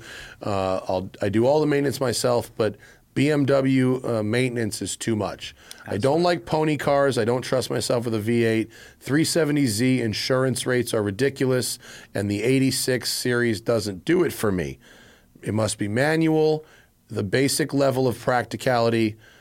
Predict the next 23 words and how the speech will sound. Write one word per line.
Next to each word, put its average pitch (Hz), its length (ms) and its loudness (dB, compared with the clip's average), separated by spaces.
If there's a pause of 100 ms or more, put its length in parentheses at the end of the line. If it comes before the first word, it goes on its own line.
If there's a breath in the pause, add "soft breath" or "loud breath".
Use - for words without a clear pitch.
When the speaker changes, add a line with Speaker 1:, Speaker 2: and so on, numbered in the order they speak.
(540 soft breath)
Speaker 1:
which 107 240 -6
means 104 260 -4
no 120 240 2
Miata 120 580 2
or 110 200 2
M 113 180 0
R 107 160 2
two, 104 400 0
rear-wheel 139 500 2
drive 123 300 2
or 110 100 0
all-wheel 113 360 2
drive, 107 340 0
two - 160 0
hundred 123 220 2
fifty, 113 240 -2
three 110 180 -4
hundred 101 120 -2
horsepower." 104 420 -4 (260 loud breath)
I - 80 -2
think 233 240 0
you've 233 140 2
eliminated 160 560 2